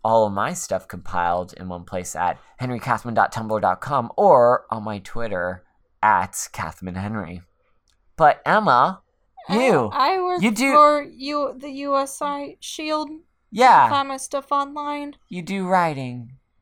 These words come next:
Speaker 2: Yeah.
Speaker 1: And it's good.
Speaker 2: Thank
Speaker 1: It's,
Speaker 2: you.
Speaker 1: like, how does it feel where, like, like, here's the thing, listener. We say a lot, like,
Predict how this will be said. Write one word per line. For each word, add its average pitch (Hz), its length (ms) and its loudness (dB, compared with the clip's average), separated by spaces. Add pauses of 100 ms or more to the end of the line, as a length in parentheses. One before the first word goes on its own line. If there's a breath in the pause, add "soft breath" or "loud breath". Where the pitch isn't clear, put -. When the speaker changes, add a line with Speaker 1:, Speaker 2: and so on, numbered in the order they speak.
(100)
Speaker 2:
Yeah. 247 220 -10
Speaker 1:
And 156 200 -4
it's - 200 -10
good. 120 420 0 (180)
Speaker 2:
Thank 113 220 -6
Speaker 1:
It's, 139 160 -2
Speaker 2:
you. 139 200 -8 (380 loud breath)
Speaker 1:
like, 156 320 2 (160 loud breath)
how 196 200 4
does 269 160 -2
it 226 100 -2
feel 156 720 2
where, 139 580 0
like, 127 440 0 (1000 soft breath)
like, 220 360 2 (240)
here's 208 400 4
the 147 60 0
thing, 139 200 -2
listener. 117 320 -2
We 196 180 -2
say 147 280 0
a 127 60 4
lot, 117 320 4
like, 110 300 2